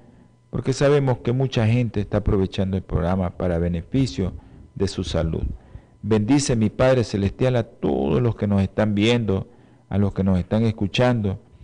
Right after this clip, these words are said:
en la radio local y en la radio en línea, y aquellos que nos están viendo por las plataformas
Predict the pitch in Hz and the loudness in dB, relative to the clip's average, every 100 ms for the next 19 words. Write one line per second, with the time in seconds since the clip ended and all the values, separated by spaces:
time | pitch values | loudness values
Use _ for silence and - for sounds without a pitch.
0 | - _ _ - 104 98 90 113 117 101 | -20 _ _ -2 2 2 2 4 4 4
1 | 90 - 123 127 117 98 95 107 110 98 | 0 0 0 2 2 2 2 2 2 0
2 | 117 143 117 104 - - _ _ _ _ | 0 0 2 0 -2 -10 _ _ _ _
3 | 135 131 170 165 135 113 104 98 113 110 | -2 0 2 0 0 0 0 0 -2 0
4 | 113 113 - 101 95 101 92 87 - 101 | 0 -2 -2 -2 -2 -2 -4 -4 -2 2
5 | 98 98 90 | 2 2 -2